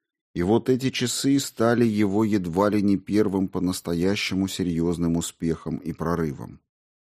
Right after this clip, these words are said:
Марья не могла представить себе, чтобы он с ними расстался по доброй воле.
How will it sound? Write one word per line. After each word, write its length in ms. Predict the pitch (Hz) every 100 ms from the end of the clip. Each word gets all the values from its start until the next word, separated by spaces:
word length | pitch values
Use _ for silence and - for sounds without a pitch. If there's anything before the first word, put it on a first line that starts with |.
| _ _ _ -
Марья 440 | 98 127 123 117
не 100 | 113
могла 380 | 117 117 123 117
представить 680 | 80 85 - 117 95 76
себе, 480 | - - 78 110 131 - _ _ -
чтобы 360 | - 110 90
он 200 | 107 131
с 180 | - -
ними 260 | 107 117 110
расстался 720 | 101 - - 92 95 - -
по 160 | -
доброй 460 | 82 80 76 80 85
воле. 440 | 82 82 67 -